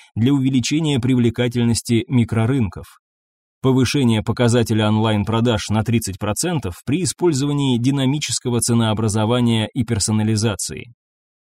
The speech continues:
Благодаря технологиям искусственного интеллекта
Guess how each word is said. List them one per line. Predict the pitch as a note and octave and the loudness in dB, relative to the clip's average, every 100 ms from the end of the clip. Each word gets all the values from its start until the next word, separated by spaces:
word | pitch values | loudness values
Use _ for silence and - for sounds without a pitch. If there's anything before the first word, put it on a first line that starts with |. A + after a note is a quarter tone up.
| _ _ _ | _ _ _
Благодаря | A2+ D#3 F3+ G3+ G3+ | 2 2 2 2 2
технологиям | E3 B2 D3+ E3+ F#3 D#3 D3 C#3 - | 0 0 2 2 2 2 2 0 0
искусственного | D3+ - E3 - B2+ B2 A#2 A#2 | 0 0 -2 -2 2 2 4 4
интеллекта | G#2+ A2+ C3 E3 - E2 | 2 2 0 0 -4 -10